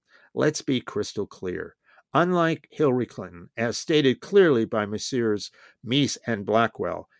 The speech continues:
Ginny Thomas, quote, "does not touch the courtroom arena. No matter how strongly she feels about a matter, she steps back if it moves toward litigation, even before it reaches the Supreme Court," unquote. Which is to say, Ginny Thomas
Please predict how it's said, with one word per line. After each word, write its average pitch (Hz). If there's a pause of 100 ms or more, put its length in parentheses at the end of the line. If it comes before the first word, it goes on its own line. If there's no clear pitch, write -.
(140)
Ginny 165
Thomas, 107 (120)
quote, 143 (240)
"does 135
not 160
touch -
the 123
courtroom 123
arena. 104 (340)
No 120
matter 120
how 165
strongly 156
she 147
feels 143
about 110
a 101
matter, 95 (220)
she 131
steps -
back 117
if 120
it 107
moves 123 (120)
toward 120
litigation, 104
even 147
before 127
it 113
reaches 123
the 95
Supreme 87
Court," 82 (100)
unquote. 104 (520)
Which 143
is 196
to 202
say, 104 (240)
Ginny 170
Thomas 117